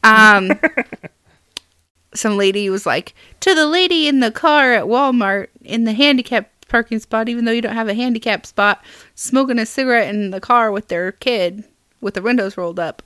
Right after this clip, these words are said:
Speaker 1: I saw you in, in the silver Chevy or whatever. I saw you." And, and now here's the thing. I actually am like, "Really? Some a-, idiot is smoking with the windows rolled up with their kid in the car? That's beyond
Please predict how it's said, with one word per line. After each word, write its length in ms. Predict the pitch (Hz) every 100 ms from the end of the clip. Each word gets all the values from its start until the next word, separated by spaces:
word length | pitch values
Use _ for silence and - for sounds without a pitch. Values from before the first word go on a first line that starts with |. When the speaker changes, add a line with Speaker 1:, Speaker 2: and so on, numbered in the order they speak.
| -
Speaker 1:
I 120 | 226
saw 340 | - 247 226
you 420 | 202 185 165 151
in, 320 | 156 151 107 -
in 180 | 165
the 80 | -
silver 580 | - - - 190 151 143
Chevy 480 | - 185 165 170 160
or 80 | 160
whatever. 340 | 165 156 165
I 120 | 196
saw 360 | 208 - 185 160
you." 360 | 156 139 - 214 - - - - -
And, 260 | 220 226 - _ _ -
and 220 | 240 233 _ _ _ _ _ _ _
now 220 | 208 226
here's 300 | 233 277 440 415
the 80 |
thing. 420 | - 415 359 175 - _ _ _ _ -
I 120 | 294
actually 520 | 330 349 - 311 302
am 100 | 262
like, 320 | 254 214 190 - _ _
"Really? 380 | 185 175 262 349
Some 300 | - 226 247 -
a-, 180 | 156 - _
idiot 380 | - 185 233 - -
is 160 | 190
smoking 540 | - - 196 180 226 220
with 120 | 208
the 80 | 170
windows 300 | 175 190 202
rolled 220 | 196 202
up 180 | 208 -
with 120 | 190
their 120 | 196
kid 220 | 190 143
in 60 | 185
the 60 | 226
car? 240 | - 294
That's 200 | 320 220 -
beyond 840 | 196 190 156 170 202 214 202 190